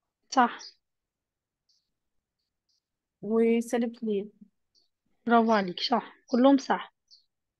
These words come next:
Speaker 1: خلاص كده؟
Speaker 2: تمام.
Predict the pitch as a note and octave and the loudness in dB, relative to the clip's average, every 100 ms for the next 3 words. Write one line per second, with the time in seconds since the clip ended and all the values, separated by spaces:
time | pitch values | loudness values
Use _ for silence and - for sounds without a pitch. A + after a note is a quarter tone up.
0 | _ _ _ _ _ _ _ _ _ _ | _ _ _ _ _ _ _ _ _ _
1 | _ _ _ _ _ _ B3 A#3+ - C#4+ | _ _ _ _ _ _ 2 4 4 4
2 | D4 B4+ - _ - _ _ G#3 G#3 G3+ | 6 4 0 _ -20 _ _ -12 -10 -10